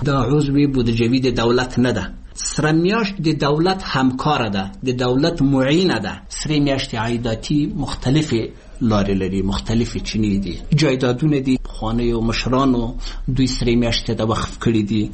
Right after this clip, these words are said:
د هغو عواید، کراګانې او دا شیان دي چې راځي، د هغو له وجې نه هم سره میاشت خپل کارونه په مخ بیایي. بډایه هیوادوال دي، ملي تجاران دي چې دوی له سرې میاشتې سره کومک کوي. پاسپورت د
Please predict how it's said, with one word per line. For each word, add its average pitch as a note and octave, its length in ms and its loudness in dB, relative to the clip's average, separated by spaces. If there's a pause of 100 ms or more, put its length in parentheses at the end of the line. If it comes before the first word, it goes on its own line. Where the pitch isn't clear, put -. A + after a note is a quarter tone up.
(160)
د - 40 2
هغو A2+ 420 4
عواید، A2 720 0
کراګانې A2 580 0
او G2+ 140 -2
دا G2 140 -6
شیان A2+ 200 2
دي G#2+ 120 0
چې G#2 200 -4
راځي، G#2 320 2 (480)
د - 20 0 (120)
هغو G#2 260 2
له A2+ 120 2
وجې A2 260 2
نه G#2 40 -2 (100)
هم A2+ 180 2
سره A2+ 240 0
میاشت A2 260 -2
خپل A2 300 -2
کارونه G#2+ 340 2
په A2 100 -2
مخ G#2+ 240 0 (120)
بیایي. G2+ 340 2 (480)
بډایه B2 380 2 (100)
هیوادوال A2+ 720 2
دي، A2+ 160 -4 (100)
ملي A#2 360 2 (120)
تجاران B2+ 500 2
دي A#2+ 200 0 (460)
چې - 220 -4
دوی C#3+ 120 4
له B2+ 120 4
سرې A#2 320 0
میاشتې A#2 380 -2
سره A2 140 -2
کومک A2 480 0
کوي. A2 300 0 (540)
پاسپورت B2 500 0 (180)
د G#2+ 160 0